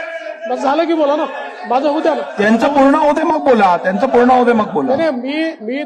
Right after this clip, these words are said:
Speaker 1: तुम्हाला नीट ओळखतो, तुम्ही देखील राजकारणामध्ये नेहमीच अशीच भूमिका घेतलेली आहे की वाईटाला तुम्ही वाईटच म्हटलेलं आहे, तुम्ही कधीही टोकाची भूमिका घेत नाहीत.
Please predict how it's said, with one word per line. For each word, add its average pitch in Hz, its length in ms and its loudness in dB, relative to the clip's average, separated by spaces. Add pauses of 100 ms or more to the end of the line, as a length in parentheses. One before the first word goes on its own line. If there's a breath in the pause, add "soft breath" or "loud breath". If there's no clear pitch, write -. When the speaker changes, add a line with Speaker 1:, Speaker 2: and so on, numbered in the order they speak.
Speaker 1:
तुम्हाला 240 460 2 (380)
नीट 202 400 -10
ओळखतो, 214 580 -2
तुम्ही 202 360 -10
देखील 208 420 -8 (280)
राजकारणामध्ये 175 880 -12 (800)
नेहमीच 196 600 -6 (1800)
अशीच 254 260 -14
भूमिका 190 360 -8
घेतलेली 165 420 -12
आहे 151 180 -10
की 269 340 -16 (480)
वाईटाला 202 460 -8
तुम्ही 214 220 -6
वाईटच 170 340 -6
म्हटलेलं 156 400 -12
आहे, 175 100 -10 (400)
तुम्ही 185 260 -16
कधीही 175 420 -10
टोकाची 185 480 -12
भूमिका 165 360 -14
घेत 147 240 -16
नाहीत. 147 260 -14